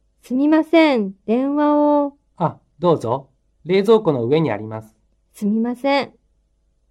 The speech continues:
Speaker 2: 六、
Speaker 1: コーヒーごちそうさまでした。
Speaker 2: いいえ、どういたしまして。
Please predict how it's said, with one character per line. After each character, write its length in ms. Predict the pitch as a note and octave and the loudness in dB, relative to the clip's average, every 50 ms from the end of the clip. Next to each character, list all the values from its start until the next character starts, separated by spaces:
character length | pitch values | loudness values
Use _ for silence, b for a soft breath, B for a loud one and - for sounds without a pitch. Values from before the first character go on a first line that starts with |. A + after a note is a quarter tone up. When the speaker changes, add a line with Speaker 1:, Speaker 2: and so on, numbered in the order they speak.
| _ _ _ _ - | _ _ _ _ -12
Speaker 2:
六、 480 | B2 A#2+ A#2 A#2 - D3+ D3 C#3 C#3+ _ _ _ _ _ _ _ _ _ _ _ _ | -10 -10 -10 -8 -6 -6 -6 -6 -8 _ _ _ _ _ _ _ _ _ _ _ _
Speaker 1:
コ 180 | _ - D4 D#4 | _ 0 2 2
ー 40 | D#4 | 4
ヒ 360 | C#4+ E4 E4 C#4 - - - | 4 4 4 4 2 -2 -8
ー 20 | _ | _
ご 120 | - F#3 | -10 -10
ち 120 | F#3+ - - | -10 -10 -6
そ 180 | - - D4 | -2 0 0
う 40 | D4+ | 2
さ 120 | D4+ D#4 | 2 0
ま 120 | D4+ D#4+ D#4+ | 0 2 2
で 120 | E4+ E4 | 2 0
し 100 | D#4+ - | 0 -2
た。 220 | - G#3+ F3+ - _ _ _ _ - | -6 -8 -8 -10 _ _ _ _ -12
Speaker 2:
い 160 | C3 B2+ B2 | -8 -6 -4
い 60 | B2+ | -2
え、 260 | C#3 D#3 E3+ E3 - _ _ _ _ B2 | 0 0 -2 -4 -6 _ _ _ _ 0
ど 140 | D3 E3+ | 2 2
う 40 | D#3 | 2
い 60 | C#3 | 2
た 120 | C#3 C3 A#2+ | 0 -4 -6
し 120 | - - | -6 -6
ま 140 | C#3 C#3 C3+ | -6 -6 -6
し 60 | - - | -8 -8
て。 200 | A2+ G#2 G2 | -10 -12 -12